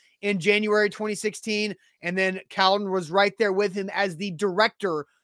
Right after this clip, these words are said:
of player personnel. Then in twenty eighteen,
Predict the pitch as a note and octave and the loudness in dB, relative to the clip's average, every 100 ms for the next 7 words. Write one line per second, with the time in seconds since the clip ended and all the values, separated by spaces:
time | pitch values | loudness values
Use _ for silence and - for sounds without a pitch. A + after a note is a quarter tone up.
0 | _ G#3 G3 - - G#3 G3+ F#3 G3+ F#3 | _ 4 4 2 2 4 2 0 -2 -2
1 | F#3 F3 E3 F2+ - _ _ D#3 A3 A3+ | -4 -4 -4 -6 -16 _ _ 2 6 6
2 | G3+ - _ _ G3+ G3 A3 A3+ G#3+ G3+ | 2 -4 _ _ -4 -4 0 2 4 4
3 | B3+ A#3 G#3 G3 E3+ E3 | 4 2 -6 -6 -6 -8